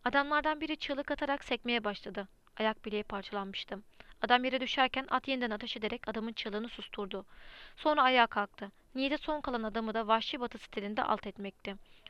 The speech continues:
Ama kaydı ve sırt üstü renkli sıvıların oluşturduğu bir gölcün içine düştü. Vücudu bir anda sıvıyla kaplandı. Odanın arka tarafına baktı. Çok sayıda soğutma ünitesi patlamıştı.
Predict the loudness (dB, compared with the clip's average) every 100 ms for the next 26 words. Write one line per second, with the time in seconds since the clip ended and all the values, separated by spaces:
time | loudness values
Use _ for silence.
0 | -4 0 0 4 4 4 0 -4 -4 -8
1 | -8 -4 -2 -4 -8 -2 0 0 -2 -8
2 | -8 -2 -2 0 0 2 0 0 -4 -8
3 | -8 -8 -8 -8 -10 -10 -20 -20 -20 -20
4 | -16 -6 -2 -2 2 4 4 2 -2 0
5 | 0 -2 -4 -4 -6 -6 -10 -12 -20 _
6 | -4 -2 2 2 2 -4 -4 -4 -4 -2
7 | -4 -6 -12 -12 -20 -20 -10 -8 -4 -2
8 | -2 -2 -2 -2 -2 -6 -6 -10 -6 -6
9 | -4 -6 -6 -6 -10